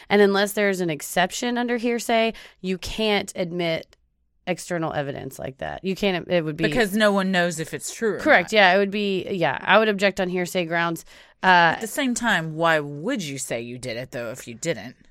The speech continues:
Speaker 1: That's a great question. I mean, for any number of reasons, they later say Doctor Oziel did a lot of stuff to impress a lady.
Speaker 2: Yeah,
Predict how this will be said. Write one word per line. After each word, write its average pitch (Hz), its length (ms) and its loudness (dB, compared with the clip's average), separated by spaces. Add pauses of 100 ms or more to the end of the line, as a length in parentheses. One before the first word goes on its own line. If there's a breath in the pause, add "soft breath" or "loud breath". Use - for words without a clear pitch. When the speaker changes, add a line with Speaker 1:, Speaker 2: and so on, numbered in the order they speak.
(480)
Speaker 1:
That's 156 160 -8
a - 40 -16
great 151 180 -2
question. 151 580 -6
I 190 100 0
mean, 175 600 0
for 196 120 4
any 233 180 4
number 233 320 4
of 196 80 0
reasons, 190 360 0
they 190 260 2
later 185 400 0
say 165 200 -2
Doctor 170 320 0
Oziel 165 340 0
did 170 140 0
a 147 60 -2
lot 156 240 0
of 196 80 -4
stuff 151 280 0
to 170 120 -4
impress 190 400 -4
a 254 40 -2
lady. 262 420 -2
Speaker 2:
Yeah, 165 260 -2